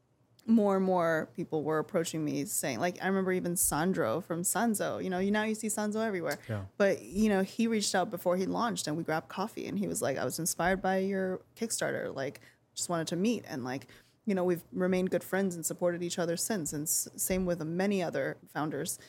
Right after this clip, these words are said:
Speaker 1: It's been really exciting to be a part of this. Like, it almost feels like a close-knit group, you know, because we're all fighting against the same challenges.
Speaker 2: Mm-hmm.
Speaker 1: We're all trying to move towards the same goals.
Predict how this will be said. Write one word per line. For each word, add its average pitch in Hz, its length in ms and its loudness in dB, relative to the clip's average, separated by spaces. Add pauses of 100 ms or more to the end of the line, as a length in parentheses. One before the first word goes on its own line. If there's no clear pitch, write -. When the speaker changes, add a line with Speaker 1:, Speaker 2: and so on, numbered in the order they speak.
(100)
Speaker 1:
It's 208 160 2
been 233 240 6
really 262 680 6
exciting 202 440 2
to 202 80 2
be 185 420 2 (100)
a - 80 -4
part 185 240 2
of 185 80 2
this. 180 220 0
Like, 160 140 0
it 175 100 2
almost 196 260 2
feels 180 140 -2
like 160 140 -2
a 160 40 -8
close-knit - 600 -2 (340)
group, 196 320 2 (260)
you 196 140 2
know, 208 420 2
because 185 300 0 (320)
we're 202 180 6
all 196 460 4 (360)
fighting 185 280 4
against 180 320 0
the 180 40 -4
same 170 280 0
challenges. 202 800 4
Speaker 2:
Mm-hmm. - 60 -20 (280)
Speaker 1:
We're 190 160 4
all 185 140 4
trying 180 260 2
to 170 240 0 (640)
move 202 200 4
towards 175 260 2
the 175 80 -2
same 165 380 -2
goals. 180 600 4